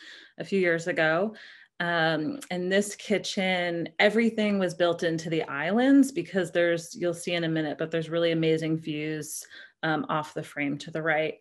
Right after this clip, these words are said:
And so as you're approaching the house from the driveway to the left, it's all glass. And so the clients really wanted to carry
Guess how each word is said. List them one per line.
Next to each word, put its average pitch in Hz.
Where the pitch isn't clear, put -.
And 180
so 185
as 180
you're 175
approaching 214
the 185
house 165
from 170
the 170
driveway 160
to 160
the 185
left, 226
it's 165
all 165
glass. 156
And 175
so 175
the 165
clients 202
really 175
wanted 165
to 165
carry 165